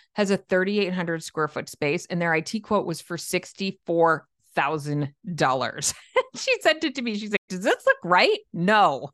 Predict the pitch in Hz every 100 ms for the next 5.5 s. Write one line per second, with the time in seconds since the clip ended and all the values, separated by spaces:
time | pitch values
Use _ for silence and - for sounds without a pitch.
0 | _ 302 - - - - - - 247 220
1 | 233 220 196 165 143 - - 185 165 170
2 | 175 165 180 156 - 156 139 127 120 -
3 | 262 247 226 233 196 180 175 160 135 107
4 | - 160 - 196 - 214 - 156 160 -
5 | 151 147 147 147